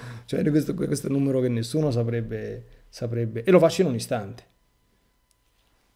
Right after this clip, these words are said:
Chi me la dà questa potenza? Attenzione, per andare a prendere in quell'atomo, noi gli atomi che conosciamo c'hanno,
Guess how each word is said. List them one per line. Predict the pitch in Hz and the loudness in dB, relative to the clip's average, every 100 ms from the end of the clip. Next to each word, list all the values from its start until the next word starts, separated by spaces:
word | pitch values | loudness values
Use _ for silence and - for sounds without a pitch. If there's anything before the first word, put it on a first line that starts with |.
| _ _ | _ _
Chi | - 185 | 4 8
me | 196 | 10
la | 196 | 10
dà | 180 147 | 8 4
questa | 120 123 - 120 | 2 -2 -2 -2
potenza? | 127 123 117 107 - 110 110 _ _ - | -2 -4 -4 -6 -10 -12 -16 _ _ -6
Attenzione, | 131 143 135 - 180 127 | -6 -4 -2 2 2 2
per | 113 120 | -2 -4
andare | 135 156 180 165 151 | -2 0 2 2 0
a | |
prendere | 147 165 170 143 139 | 2 4 6 4 -2
in | 135 | -4
quell'atomo, | 147 139 160 143 120 120 127 | -2 2 2 0 -2 -4 -2
noi | 139 123 | -2 0
gli | |
atomi | 135 131 131 | -2 -2 -2
che | 123 | -2
conosciamo | 147 127 - 160 143 | -4 -4 -2 0 0
c'hanno, | 120 120 123 117 | -2 -4 -4 -4